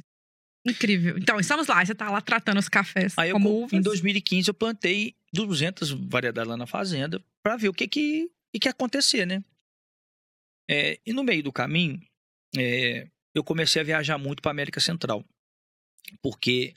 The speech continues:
Speaker 2: aqui no Brasil, a gente é muito voltado pra alta produtividade, produção, produção, produção. Eles não têm produtividade, é, a colheita, a produção deles é cem por cento manual. Então, eles não têm tecnologia de irrigação, de mecanização. Então, assim,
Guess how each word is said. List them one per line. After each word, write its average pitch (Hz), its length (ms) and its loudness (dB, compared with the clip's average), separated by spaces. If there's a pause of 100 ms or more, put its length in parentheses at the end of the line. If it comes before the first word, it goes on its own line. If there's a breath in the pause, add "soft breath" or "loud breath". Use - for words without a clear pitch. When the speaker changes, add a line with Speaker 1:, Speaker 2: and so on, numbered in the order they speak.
Speaker 2:
aqui 143 240 -2
no 160 80 -2
Brasil, 131 540 -2 (400)
a 131 100 0
gente 131 240 2
é 131 40 -4
muito 139 240 -4
voltado 151 680 -2
pra - 300 -4
alta 165 340 -2
produtividade, 147 760 -4
produção, 143 360 -4
produção, 135 320 -10
produção. - 460 -10 (560)
Eles 190 240 0
não 208 160 -2
têm 214 300 -2
produtividade, 135 720 -2 (100)
é, 135 120 -2
a 131 60 -6
colheita, 156 360 -4 (160)
a 143 380 -4
produção 143 340 -6
deles 151 200 -2
é - 20 2
cem 160 80 0
por - 80 -2
cento 156 160 -4
manual. 160 480 -2 (100)
Então, 160 380 -8
eles 135 200 -4
não 160 80 -6
têm 156 140 -4
tecnologia 160 840 2
de 123 220 -2
irrigação, 165 960 0 (480 loud breath)
de 139 100 -4
mecanização. 160 840 0
Então, 185 260 -4
assim, 196 380 -4